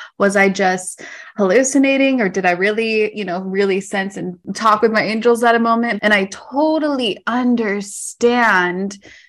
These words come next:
the skeptic mind. I mean, you were a skeptic once too, but you were actually, like, you had the experience where you were able to communicate with your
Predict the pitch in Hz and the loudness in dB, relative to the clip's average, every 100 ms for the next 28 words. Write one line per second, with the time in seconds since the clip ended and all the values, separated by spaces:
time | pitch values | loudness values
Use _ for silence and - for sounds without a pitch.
0 | _ - 202 - 202 202 202 202 185 190 | _ -10 -6 0 0 0 -2 2 2 4
1 | 196 196 208 208 196 196 202 196 196 190 | 2 4 4 4 2 0 -4 -4 -6 -4
2 | 190 190 - 262 220 196 202 214 220 208 | -4 -6 -4 -2 -2 -2 -2 -2 -2 -2
3 | 208 180 - - 202 196 - 208 208 190 | 0 0 -2 -6 -6 -6 -6 -2 0 -2
4 | 185 202 208 - 202 196 196 - - 214 | -4 -6 -6 -4 -4 -4 -6 -10 -8 -2
5 | 202 185 190 190 185 - 196 190 185 - | -2 -2 -2 -2 -2 -2 -2 -4 -6 -4
6 | 185 180 - - - _ _ - 220 220 | -4 -4 -8 -20 -20 _ _ -2 0 2
7 | 208 202 202 180 180 185 185 185 180 | 0 -2 -2 -2 -4 -6 0 2 2